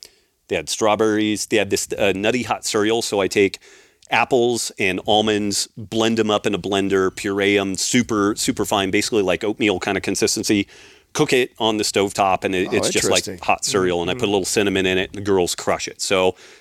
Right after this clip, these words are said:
Speaker 1: they had sausage, uh, strawberries, Nutty Hot cereal, and then some pecans, and that's what they had. Yesterday, they had some sausage, and they had some gluten-free French toast that I made on the weekends. We kinda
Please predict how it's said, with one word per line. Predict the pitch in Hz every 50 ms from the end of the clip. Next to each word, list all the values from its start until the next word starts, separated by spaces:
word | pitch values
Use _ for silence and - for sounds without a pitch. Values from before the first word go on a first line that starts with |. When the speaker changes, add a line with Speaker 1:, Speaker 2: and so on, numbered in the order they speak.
| _ _ _ _ _
Speaker 1:
they | - 101
had | 92 85 80
sausage, | - - 147 143 131 - - 131 123 113 113 110 107 107 107 - - - -
uh, | - 98 90 87 85
strawberries, | - - - 135 120 113 107 110 104 101 101 101 101 98 98 98 90 -
Nutty | 104 101 110 110 110
Hot | 98 104 101 - -
cereal, | - - - 98 98 98 98 95 92 95 92 92 92 - _ _ _ _ _ _ _ _
and | - 95
then | 92 90
some | - - 90
pecans, | 78 - - - - 85 80 - - - - - - -
and | - 98 90
that's | 87 85 -
what | - 85 -
they | -
had. | 92 101 90 80 82 - - - - - _ _
Yesterday, | - 123 110 113 127 131 - - - 175 147 151 156 175 202 208 175 - _
they | - 107
had | 98 92 87
some | - - 90
sausage, | - - - 101 87 90 90 - 113 113 143 151 - - - -
and | - 104 95
they | 90 95
had | 92 90 90 87
some | - - - 98 92 92 90 90 92
gluten-free | 90 - 110 110 - 110 - - 117 107
French | - - 117 110 - -
toast | - 117 104 92 -
that | - 101
I | 95
made | 92 95 92 101 104
on | 104 95
the | 90
weekends. | 87 98 101 - - 113 104 110 110 - -
We | 107
kinda | - 110 101 98 98 98 98 98 95